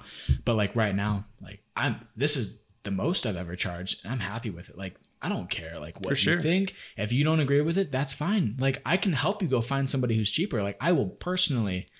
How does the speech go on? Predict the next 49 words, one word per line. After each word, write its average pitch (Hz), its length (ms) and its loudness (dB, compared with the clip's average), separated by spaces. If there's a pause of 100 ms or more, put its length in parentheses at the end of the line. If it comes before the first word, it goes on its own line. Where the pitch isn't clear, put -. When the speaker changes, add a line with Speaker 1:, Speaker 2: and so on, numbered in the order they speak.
(160)
Speaker 2:
Absolutely. 151 460 2
Speaker 1:
help 156 260 4
you 127 100 4
go 113 120 4
find 113 240 2
a 104 40 2
videographer 104 600 2
Speaker 2:
And 147 180 6
Speaker 1:
who 147 40 8
Speaker 2:
in 143 60 6
Speaker 1:
is 135 80 4
cheaper. 135 160 6
Speaker 2:
five 143 280 6
years, 147 340 4
I 123 160 2
promise 135 800 0
you, 170 340 2
Speaker 1:
Yeah. 143 160 6
Speaker 2:
you 147 60 6
can 139 180 4
look 135 180 4
back 127 280 4
at 139 80 4
this 135 180 6
episode 143 500 4
in 135 120 4
five 131 360 2
years, 131 220 6 (180)
Speaker 1:
Yeah. - 100 -10
Speaker 2:
and 135 120 2
I'm 135 140 4
gonna 143 160 6
tell 139 200 4
you, 135 120 2
you're 135 120 4
gonna 131 220 2
laugh 123 640 -2 (180)
at 139 140 0
what 131 160 0
you're 131 160 0
charging 123 380 4
Speaker 1:
<laughs> 120 140 6
Yeah, 143 280 8
Speaker 2:
now. - 120 -2
Speaker 1:
probably. 139 560 8
Speaker 2:
I 170 200 10
mean, 165 320 8
and, 160 260 6 (180)
um, 147 280 4